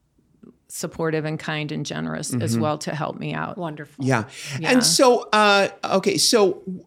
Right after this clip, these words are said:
Speaker 2: w-, in your teens, when y-, you knew you had this ability, but you didn't know exactly what to do with it, what does it feel like in your body? You'd get these,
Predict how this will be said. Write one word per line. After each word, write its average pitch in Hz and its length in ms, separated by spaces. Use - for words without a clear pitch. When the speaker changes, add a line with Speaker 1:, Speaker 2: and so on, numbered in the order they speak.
Speaker 2:
w-, 147 340
in 233 180
your 233 180
teens, 139 840
when 156 280
y-, 151 80
you 151 260
knew 165 240
you 185 160
had 156 240
this 135 180
ability, 127 540
but 127 260
you 170 60
didn't 151 240
know 139 360
exactly 120 480
what 120 280
to 131 80
do 135 220
with 117 220
it, 107 160
what 254 180
does 311 180
it 302 140
feel 208 320
like 175 240
in 160 140
your 139 100
body? 120 340
You'd 123 260
get 185 240
these, 160 320